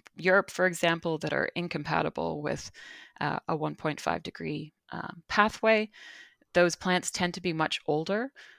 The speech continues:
than they would be in a country, uh, like Indonesia. And the newer the power plant, the more likely it's gonna lose value if it's stranded, and therefore the more likely an investor claim is gonna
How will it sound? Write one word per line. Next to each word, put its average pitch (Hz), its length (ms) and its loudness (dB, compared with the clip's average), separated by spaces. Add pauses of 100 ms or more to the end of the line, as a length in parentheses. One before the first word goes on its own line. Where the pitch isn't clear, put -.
(100)
than 151 200 2
they 151 80 4
would 151 220 0
be 147 180 -2
in 143 80 -2
a 139 40 -4
country, 143 540 -6 (180)
uh, 156 220 -4
like 139 240 -4
Indonesia. 127 680 -6 (160)
And 156 340 2
the 165 100 2
newer 175 440 4
the 156 120 -4
power 147 280 4
plant, 147 380 -2 (100)
the 151 60 -6
more 156 200 -2
likely 151 380 0
it's - 180 -6
gonna 147 240 -4
lose 151 240 -2
value 160 580 2
if - 220 -6
it's - 200 -6
stranded, 196 580 2 (140)
and 147 120 -4
therefore - 320 -4
the - 60 -10
more - 180 -6
likely - 320 -6
an - 100 -12
investor - 400 -8
claim - 340 -14
is - 120 -10
gonna - 160 -10